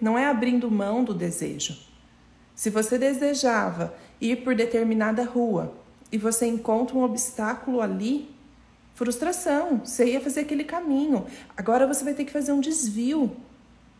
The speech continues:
Você pode sentir a raiva de ter que procurar o desvio. Você pode sentir raiva do, da situação, mas a gente às vezes projeta no Waze, né? Você fala, "Putz, mas se o Waze nem me avisou que tava aqui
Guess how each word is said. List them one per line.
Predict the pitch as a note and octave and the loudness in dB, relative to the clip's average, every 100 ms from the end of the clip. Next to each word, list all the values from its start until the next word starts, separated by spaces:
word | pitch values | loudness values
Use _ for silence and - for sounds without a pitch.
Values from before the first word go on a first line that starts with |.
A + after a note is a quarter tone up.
| - - - - - - - - | -20 -20 -20 -20 -20 -20 -20 -16
Você | - D4 | -4 -2
pode | D4 D#4 D#4+ | 2 2 2
sentir | D4 - D4+ C#4+ - C#4+ | -2 -2 -2 0 0 0
a | C#4 | 0
raiva | G#3+ G3+ G3+ C4+ B3 G3 D#3+ - | -2 -2 0 0 0 -2 -2 -4
de | G3+ | -6
ter | G3 G3 | -4 -6
que | G3+ | -6
procurar | F3+ - G#3 G3+ F#3+ F3 | -12 -4 -4 -2 0 2
o | E3+ | 2
desvio. | E3+ D#3 D3+ D3+ D3 - - | -2 -6 -6 -8 -10 -16 -8
Você | - | -4
pode | A3+ C4 C4 | 0 0 2
sentir | C4 B3 B3 | 0 2 0
raiva | G#3 G#3+ G#3+ | 0 0 0
do, | F3 E3+ D#3+ - - - | -2 -2 -4 -6 -16 -4
da | - | -2
situação, | F#3+ F#3 F3+ E3+ - - A#3 C4 | 0 -2 -4 -4 -2 0 2 2
mas | G#3 F3+ | 2 0
a | |
gente | F#3+ G3+ | -4 -4
às | A3 | -2
vezes | G#3+ A#3 | -2 -2
projeta | C4 B3+ A#3+ A#3+ C4+ | 0 2 2 2 0
no | C#4 | 0
Waze, | A3 G#3+ G#3+ F#3 | 2 0 -2 -2
né? | G3 | -4
Você | F#3+ | -4
fala, | G3 | -8
"Putz, | - C#4 E4+ C#4+ A#3 | 0 4 6 4 2
mas | A3+ A#3 | -2 -4
se | - A#3 B3 B3 | -2 2 2 2
o | |
Waze | G#3+ C4+ C#4+ A#3 | 4 4 4 2
nem | A#3+ E4 | 0 0
me | |
avisou | D4 A3 G#3+ B3+ C4 | -2 -2 2 2 2
que | C4 | -2
tava | G#3+ F#3+ | -4 -4
aqui | F#3+ - C4+ B3+ | -8 -6 -8 -8